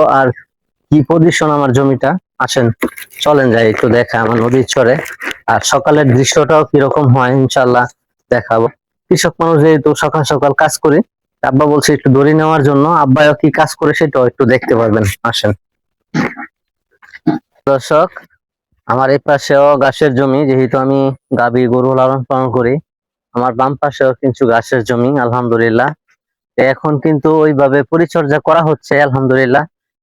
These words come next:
দীর্ঘদিন বৃষ্টি পড়ার কারণে আমি ওইভাবে, আহ, ঘাসের জমিগুলি পরিচর্যা করতে পারিনি। আর এখন যাচ্ছি আমাদের শীতলক্ষা নদীর পার, এ, সেখানে কিন্তু আমার ঘাসের জমিও আছে।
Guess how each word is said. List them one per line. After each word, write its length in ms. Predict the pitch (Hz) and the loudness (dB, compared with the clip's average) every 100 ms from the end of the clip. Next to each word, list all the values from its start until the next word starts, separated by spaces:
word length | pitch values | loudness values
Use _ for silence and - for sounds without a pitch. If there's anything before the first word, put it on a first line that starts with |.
| _ | _
দীর্ঘদিন 560 | 120 127 127 147 143 156 143 | -2 0 2 0 0 0 0
বৃষ্টি 280 | 147 - 160 | 0 -2 -4
পড়ার 320 | 156 151 151 | 0 2 2
কারণে 340 | 156 151 147 147 | 2 2 0 0
আমি 120 | 143 | 0
ওইভাবে, 460 | 147 143 135 135 143 143 - _ _ _ _ | 0 0 0 4 4 2 -2 _ _ _ _
আহ, 380 | 127 123 120 117 117 - _ _ _ | -2 0 2 0 -2 -10 _ _ _
ঘাসের 300 | 131 127 147 131 | -6 -2 -2 0
জমিগুলি 460 | 143 151 143 135 131 | 0 2 2 0 0
পরিচর্যা 460 | 165 165 175 151 156 | -2 0 0 0 -2
করতে 260 | 165 - 156 | -4 -2 0
পারিনি। 340 | 139 135 143 175 _ _ _ _ _ | 0 0 -2 -6 _ _ _ _ _
আর 320 | 110 120 120 123 127 _ _ _ - | -2 2 0 -2 -10 _ _ _ -6
এখন 280 | 120 - 143 | -4 -2 0
যাচ্ছি 380 | 135 143 - - 143 143 | 2 0 0 -2 0 0
আমাদের 320 | 131 127 143 | 0 -2 -4
শীতলক্ষা 640 | - 156 160 156 151 139 | -2 -2 0 0 0 0
নদীর 320 | 139 139 151 131 | -2 0 -2 0
পার, 180 | 147 147 - _ _ _ _ | 2 0 -4 _ _ _ _
এ, 60 | 117 | -4
সেখানে 380 | - 139 139 139 | -2 -2 -2 -2
কিন্তু 220 | 143 139 147 | -2 0 0
আমার 140 | 139 | 2
ঘাসের 340 | 127 135 156 135 | 0 2 0 0
জমিও 320 | 143 143 143 | 0 2 2
আছে। 280 | 135 - | 2 2